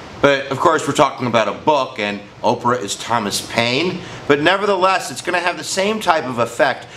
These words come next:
of really kinda waking America up. So it's a really great book to get to know, um, and especially if you're writing an essay talking about why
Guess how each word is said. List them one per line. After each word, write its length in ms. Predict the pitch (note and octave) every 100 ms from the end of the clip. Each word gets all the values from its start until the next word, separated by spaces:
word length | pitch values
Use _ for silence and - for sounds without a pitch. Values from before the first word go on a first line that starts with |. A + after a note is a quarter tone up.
| -
of 120 | C#3 C#3
really 220 | F#3 F#3+
kinda 180 | D#3 B2
waking 600 | A#2 D3+ D#3+ D#3 D3+ C3+
America 500 | B2 B2+ B2+ A#2+ A2+
up. 320 | A#2 A2+ - - - -
So 160 | C3+
it's 120 | C3+ D3+
a 60 |
really 460 | C#3+ D#3 F#3+ F#3 F3
great 260 | D#3 D3
book 220 | D3 D3 C#3+
to 80 |
get 180 | C3 B2+
to 80 | C3
know, 280 | C3 B2+ A#2+ - -
um, 200 | G#2+ A2
and 60 | A#2
especially 460 | B2+ D3 C#3+ C#3+ C3
if 100 | B2+
you're 100 | B2
writing 280 | B2 A#2
an 80 | A#2
essay 560 | A2+ C3 - C3 A#2+ A2
talking 440 | - D3 D3+ C#3+ B2
about 340 | B2 A#2 A#2 - -
why 400 | G#2+ A#2+ A#2 A2+